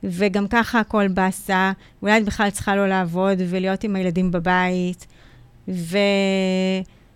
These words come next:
וכו' וכו' וכו', והיום שלך הופך להיות רק מרמור אחד גדול, את לא מצליחה להיות יעילה ו-, וכולי.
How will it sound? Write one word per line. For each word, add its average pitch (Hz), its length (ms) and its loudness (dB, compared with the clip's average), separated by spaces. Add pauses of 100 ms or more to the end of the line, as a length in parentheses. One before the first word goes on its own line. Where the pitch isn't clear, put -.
וכו' 359 360 2
וכו' 277 340 0
וכו', 302 300 0
והיום 226 280 2
שלך 226 240 0
הופך - 420 -4
להיות 202 300 -2
רק 202 280 -2 (280)
מרמור 214 440 2
אחד 208 280 0
גדול, 185 480 0
את - 120 -10
לא 196 80 -2
מצליחה 196 460 -2
להיות 175 280 -2
יעילה 208 600 2
ו-, 190 140 -8 (280)
וכולי. 151 360 -4